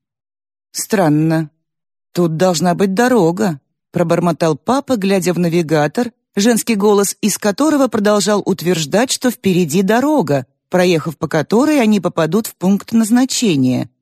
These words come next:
многоквартирный дом в городе Паджу, провинции Кенгидо. «Странно, очень странно», продолжая бурчать себе под нос, папа вытащил телефон. Карта в нем показала, что нужно повернуть обратно.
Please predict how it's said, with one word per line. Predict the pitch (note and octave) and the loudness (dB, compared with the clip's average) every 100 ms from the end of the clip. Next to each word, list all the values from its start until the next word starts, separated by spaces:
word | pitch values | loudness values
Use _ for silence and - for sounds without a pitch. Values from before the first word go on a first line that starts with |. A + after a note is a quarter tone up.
| _ | _
многоквартирный | A3 A3+ F#3+ F#3 F#3+ - F#3+ D#3+ E3+ | 2 2 2 0 -2 0 -2 0 0
дом | D3+ F#3+ D#3 | 2 2 0
в | |
городе | D3+ D#3 C#3+ B2+ | 0 0 0 -2
Паджу, | C3 - C3 A2+ F#3 C4 D4 _ _ _ | -4 -2 -4 -2 0 0 0 _ _ _
провинции | F3+ E3 G3 D4 - A3+ A3+ | 0 2 4 2 2 0 0
Кенгидо. | - G#3 G3+ E3 E3+ C#3 A2+ A2+ _ _ _ _ _ _ _ | 0 0 2 0 0 0 -2 -4 _ _ _ _ _ _ _
«Странно, | - - G#3+ G3+ F3 E3+ E3+ F3 - _ _ _ _ | -12 -6 -2 0 2 2 0 -2 -6 _ _ _ _
очень | C3 E3+ - A#3 | -2 -2 0 -2
странно», | A3 - A3+ F#3 C#3+ B2+ B2 A#2 _ _ | -2 0 0 0 0 0 -4 -10 _ _
продолжая | F#3+ F#3 F#3 D#3 D#3+ C#3 | -2 2 2 2 0 0
бурчать | C#3+ C#3+ - C3+ | -2 -2 -2 -2
себе | - D#3+ D#3+ | -2 0 -2
под | - D#4 E4 | -2 -2 2
нос, | B3+ C4 - - _ | 2 2 -2 -10 _
папа | F#3+ A3+ B3+ | -2 0 0
вытащил | G#3+ F3 F3 F#3 - G3 | 0 0 0 -2 -4 -4
телефон. | - F#3 F3 - B2 A2+ A2 - _ _ _ _ _ _ | -4 -2 -4 -6 -8 -6 -6 -12 _ _ _ _ _ _
Карта | - G#3+ A#3+ - F3 | -2 0 -2 -2 -2
в | E3 | 2
нем | F#3 D#4 E4+ | 2 0 -2
показала, | A#3+ G#3 F#3+ G#3+ A3+ | -2 -2 0 0 0
что | - F#3+ | -2 -2
нужно | F3 G3+ A#3+ | 0 2 0
повернуть | A#3 G#3+ F#3+ F3 F#3+ G3 | 0 0 0 0 0 0
обратно. | A#3 G3+ F#3+ B2+ - A#2+ - | -2 0 -2 -2 -2 -4 -4